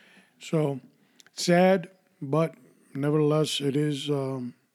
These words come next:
a reality of today's law enforcement. I wanna give a special shout out to the Baltimore Police Department's new ch-, uh, chief of police out there,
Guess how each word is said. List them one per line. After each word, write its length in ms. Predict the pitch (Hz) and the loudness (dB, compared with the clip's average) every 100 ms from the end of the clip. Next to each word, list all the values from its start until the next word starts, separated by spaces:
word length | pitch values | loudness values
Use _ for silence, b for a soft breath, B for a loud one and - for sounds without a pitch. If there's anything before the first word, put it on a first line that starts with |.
| - | -8
a 80 | 139 | -2
reality 540 | 135 143 160 156 139 | 2 4 4 2 2
of 120 | 135 123 | 0 -2
today's 360 | 139 143 139 | 0 0 0
law 160 | 135 139 | -2 -2
enforcement. 680 | 131 - 151 139 127 110 B B B B | -4 -2 -2 -2 -8 -14 B B B B
I 60 | 165 | 2
wanna 220 | 175 214 | 4 6
give 180 | 196 185 | 6 4
a 100 | 156 | 2
special 400 | - 202 185 147 | 0 0 0 -2
shout 280 | - 190 180 | 0 2 2
out 180 | 147 - | 0 -2
to 80 | |
the 100 | 139 | -2
Baltimore 680 | 127 160 165 160 160 156 147 | 0 0 0 -2 0 0 0
Police 560 | - 135 143 165 165 - | -4 -6 -2 -2 -2 -6
Department's 720 | 139 - 151 151 147 131 - | -10 -6 -6 -6 -6 -8 -6
new 220 | 147 190 | -2 -2
ch-, 420 | 175 - - - - - | -2 -8 -10 -12 -14 -10
uh, 300 | 135 123 120 123 _ | -8 -8 -10 -14 _
chief 440 | - 226 220 - - b b b - | -4 -2 -2 -6 -20 b b b -6
of 200 | 120 - | -6 -6
police 520 | 139 139 170 - 147 | -4 -2 -2 -4 -8
out 220 | 123 107 | -10 -10
there, 260 | 117 139 | -10 -10